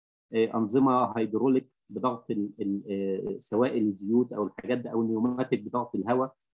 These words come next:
يعني في انظمه كتيره جدًا تستخدمها عشان تحرك ال-، السيستمز بتاعتك. آه، ال-، الميكاترونكس بتهتم ان انت بتدرس الحاجات دي من البدايه خالص،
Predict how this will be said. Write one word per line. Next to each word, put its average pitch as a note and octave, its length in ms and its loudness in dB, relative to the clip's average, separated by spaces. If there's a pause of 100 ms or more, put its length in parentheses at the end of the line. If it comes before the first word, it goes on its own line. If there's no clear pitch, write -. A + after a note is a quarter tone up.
يعني A2 200 0
في E3 120 0
انظمه D3 460 0
كتيره C#3+ 280 0
جدًا A2 400 0
تستخدمها A#2+ 460 0
عشان A#2+ 220 -4
تحرك B2 460 0
ال-، G2+ 220 -6
السيستمز G2+ 680 -4
بتاعتك. - 420 -2 (1160)
آه، A2+ 40 2
ال-، A2+ 440 0
الميكاترونكس E3+ 880 2
بتهتم D3+ 320 2
ان C#3+ 100 2
انت D#3 140 2
بتدرس D#3+ 420 0
الحاجات C#3+ 320 -2
دي C#3+ 160 0
من C#3+ 60 4
البدايه C3 320 0
خالص، A2+ 320 -2